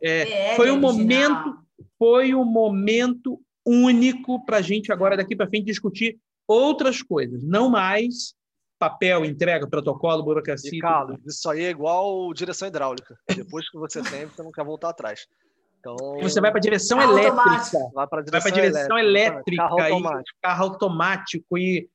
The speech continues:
Speaker 1: não sei o
Speaker 3: Cara,
Speaker 1: que, borboleta.
Speaker 3: as pessoas perguntam, né? Vai voltar atrás? <laughs> Eu acho muito difícil, muito difícil.
Speaker 2: Não.
Speaker 1: Você já falou, né, que não sabe se vai voltar a ter sala, né?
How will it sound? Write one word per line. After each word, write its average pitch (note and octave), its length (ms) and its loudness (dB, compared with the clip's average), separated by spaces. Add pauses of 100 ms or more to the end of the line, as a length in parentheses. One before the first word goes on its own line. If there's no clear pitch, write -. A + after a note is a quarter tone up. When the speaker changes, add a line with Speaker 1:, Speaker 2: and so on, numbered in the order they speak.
(260)
Speaker 1:
não F3+ 280 -4
sei F3+ 160 -2
o F3 60 2
Speaker 3:
Cara, F3 240 0
Speaker 1:
que, F#3+ 60 0
borboleta. E3+ 920 0
Speaker 3:
as D3 140 -6
pessoas F#3 260 -8
perguntam, G3 440 -2
né? F#3 100 -4 (680)
Vai F3+ 180 0
voltar F3+ 340 -2
atrás? D3+ 600 -4
<laughs> D3+ 300 -10
Eu D#3+ 60 -6
acho F3+ 260 -4
muito D#3 400 -10
difícil, C#3+ 560 -10
muito B2+ 320 -18
difícil. - 460 -20 (420)
Speaker 2:
Não. D#3 540 -14 (260)
Speaker 1:
Você A3+ 220 2
já C#4 100 2
falou, C4+ 320 2
né, A3+ 120 2
que - 100 -2
não F#3 140 4
sabe F#3 260 -2
se - 80 -4
vai E3 140 0
voltar D3+ 420 -2
a C#3+ 40 -6
ter C#3+ 140 -2
sala, C#3 440 0
né? D3 160 -6